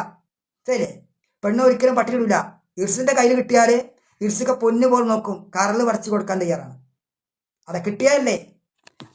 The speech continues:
ആ ഉമ്മ ക-, മനസ്സറിഞ്ഞ് കൊടുത്താൽ തയ്യാറായി. ഓക്കെ, കൊടുക്കാൻ താൽ വേണം. ആ കുട്ടിൻ്റെ ഉമ്മാക്ക് അയ്യോ പാവം തൊണ്ട് ക-, കണ്ട് കൊടുക്കാൻ തോന്നണം. അതാണ് റസാവും കീർത്തും കണ്ട് എൻ്റെ മോളെ കെട്ടിച്ചെടുക്കട്ടെ എന്ന്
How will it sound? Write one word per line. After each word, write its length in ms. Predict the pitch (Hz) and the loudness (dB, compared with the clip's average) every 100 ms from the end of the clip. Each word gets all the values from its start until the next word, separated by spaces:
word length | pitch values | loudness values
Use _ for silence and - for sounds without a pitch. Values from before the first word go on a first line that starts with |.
| 196 | -2
ആ 40 | 226 | 0
ഉമ്മ 160 | 226 254 254 208 - _ - | 2 2 2 -2 -12 _ -2
ക-, 220 | 196 196 190 | 0 0 0
മനസ്സറിഞ്ഞ് 500 | 208 208 262 240 240 | 0 0 0 2 2
കൊടുത്താൽ 360 | 220 208 220 214 208 | 0 0 0 -2 -4
തയ്യാറായി. 440 | 202 190 175 143 131 - _ _ _ _ _ | -2 2 2 0 -8 -20 _ _ _ _ _
ഓക്കെ, 260 | 190 - 254 - _ _ _ - | -10 -6 -10 -10 _ _ _ -6
കൊടുക്കാൻ 380 | 220 233 285 285 269 | -2 0 2 2 2
താൽ 120 | 254 240 | 2 2
വേണം. 180 | 208 170 - - | -2 -4 -16 -2
ആ 20 | 180 233 | -2 0
കുട്ടിൻ്റെ 280 | 233 254 269 | -4 -2 0
ഉമ്മാക്ക് 420 | 240 247 247 247 247 226 - | 4 2 2 -2 -4 -6 -6
അയ്യോ 220 | 196 233 262 254 | -4 2 2 2
പാവം 260 | 226 233 233 | 0 0 0
തൊണ്ട് 260 | 214 208 214 175 - _ | 0 2 0 -4 -14 _
ക-, 140 | - 196 | -4 -2
കണ്ട് 260 | 196 208 208 175 - | 0 2 2 2 -6
കൊടുക്കാൻ 320 | - 196 233 226 | -6 -4 -2 0
തോന്നണം. 280 | 202 175 170 - _ _ _ _ _ | 0 -2 -6 -18 _ _ _ _ _
അതാണ് 280 | 175 196 165 - _ 208 | -2 -2 -4 -10 _ 0
റസാവും 440 | 214 240 247 254 240 | 2 6 6 6 2
കീർത്തും 280 | 226 226 240 | 0 2 2
കണ്ട് 220 | 220 208 208 - - _ - | 2 2 0 -4 -20 _ -4
എൻ്റെ 140 | 196 226 | -2 2
മോളെ 200 | 214 226 220 | 4 2 2
കെട്ടിച്ചെടുക്കട്ടെ 520 | 208 208 208 208 202 | -6 -4 -6 -4 -4
എന്ന് 140 | 190 | -4